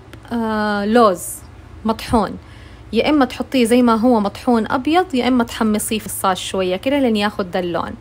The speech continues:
آه، عندنا كوب ونص سكر مطحون، كوب ونص سمنة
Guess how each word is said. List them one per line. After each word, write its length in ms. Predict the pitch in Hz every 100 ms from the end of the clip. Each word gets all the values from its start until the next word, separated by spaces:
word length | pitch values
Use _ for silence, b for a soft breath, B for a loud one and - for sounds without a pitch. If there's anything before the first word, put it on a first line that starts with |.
| B B B B B B B -
آه، 220 | 196 190
عندنا 600 | 190 262 277 302 330 330
كوب 220 | - 294 247
ونص 420 | 269 359 - -
سكر 360 | 269 - 294 427 - -
مطحون، 460 | 214 - 233 269 480 B B B B - - -
كوب 220 | 277 226
ونص 440 | 220 262 - -
سمنة 380 | 240 240 254 392